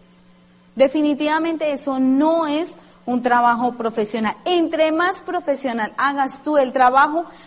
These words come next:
vas a tener la posibilidad de comercializar mucho más. En la información que tú le entregas a tu cliente le debes entregar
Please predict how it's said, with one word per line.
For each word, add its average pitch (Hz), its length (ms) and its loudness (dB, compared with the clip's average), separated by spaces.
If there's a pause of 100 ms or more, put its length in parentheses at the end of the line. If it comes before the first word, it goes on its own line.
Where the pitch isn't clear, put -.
(100)
vas 277 200 0
a 320 100 -2
tener 277 320 -2
la 294 260 0
posibilidad 269 920 0 (360)
de 269 360 2
comercializar 240 840 0 (440)
mucho 226 400 -2
más. 190 420 -4 (340)
En 320 220 4
la 311 120 0
información 294 960 2
que 269 120 0
tú 311 140 -4
le 320 80 -2
entregas 330 540 -2
a 311 80 -2
tu 277 140 -8
cliente 311 400 -2
le 311 100 2
debes 269 380 2
entregar 285 720 0